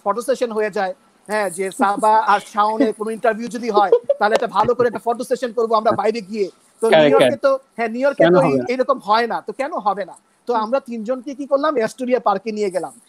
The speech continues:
Speaker 1: হ্যাঁ, ইস্ত্রি
Speaker 2: বাহ।
Speaker 1: বারের পাড়ে নিয়ে গেলাম, যে ওখানে গিয়ে আমরা photo session করবো। তো
Speaker 2: সেখানকার
Speaker 1: আমরা
Speaker 2: সেই ঐতিহাসিক ছবি, দারুণ।
Speaker 1: হ্যাঁ, এটা
Speaker 2: একদম
Speaker 1: হচ্ছে ওই
Speaker 2: দারুণ।
Speaker 1: পার্কের একটা ছবি, জি।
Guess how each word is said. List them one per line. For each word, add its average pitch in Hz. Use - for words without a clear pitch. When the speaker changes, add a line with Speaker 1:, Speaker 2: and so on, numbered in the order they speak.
Speaker 1:
হ্যাঁ, 240
ইস্ত্রি 233
Speaker 2:
বাহ। 247
Speaker 1:
বারের 226
পাড়ে 214
নিয়ে 208
গেলাম, 220
যে 208
ওখানে 247
গিয়ে 269
আমরা 190
photo 196
session 170
করবো। -
তো 220
Speaker 2:
সেখানকার 196
Speaker 1:
আমরা 190
Speaker 2:
সেই 196
ঐতিহাসিক 180
ছবি, 131
দারুণ। 127
Speaker 1:
হ্যাঁ, 175
এটা 214
Speaker 2:
একদম 247
Speaker 1:
হচ্ছে 277
ওই 240
Speaker 2:
দারুণ। 185
Speaker 1:
পার্কের 160
একটা 165
ছবি, -
জি। 117